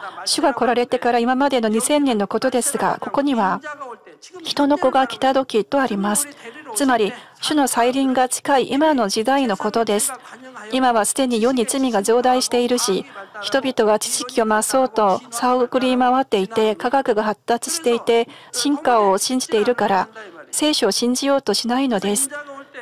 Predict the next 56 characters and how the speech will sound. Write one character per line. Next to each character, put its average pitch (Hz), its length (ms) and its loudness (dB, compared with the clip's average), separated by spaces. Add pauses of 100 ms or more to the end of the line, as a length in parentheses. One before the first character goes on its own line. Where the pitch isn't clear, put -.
(480)
だ 254 120 0
か 247 120 0
ら、 220 120 2
「人 269 200 0
の 277 120 2
子 277 100 0
が 269 120 2
来 - 100 -10
た 262 140 2
時、 254 340 0
果 254 100 -2
た 285 140 2
し 349 100 -6
て 214 120 2
地 233 140 -4
上 240 200 2
に 269 140 2
信 247 220 -2
仰 262 140 2
が 269 100 0
見 269 100 2
ら 285 100 2
れ 302 100 0
る 254 100 2
で 220 120 -2
し - 160 -2
ょ 247 60 4
う 247 40 -2
か」 285 200 0
と 302 120 0
言 233 120 -2
わ 220 100 -2
れ 247 160 0
た 233 140 -2
の 202 100 -2
で 202 180 0
す。 - 120 -2 (380)
本 277 220 2
当 269 140 4
に 269 100 0
心 285 360 2
に 269 80 2
信 233 240 0
じ - 80 -4
る 240 120 2
人 277 200 -2
は 208 260 2 (240)
見 254 100 -2
つ 285 140 -6
け 277 120 2
に 269 140 0
く 302 160 -2
い 269 80 2
の 233 100 0
で 202 160 0
す。 - 160 -4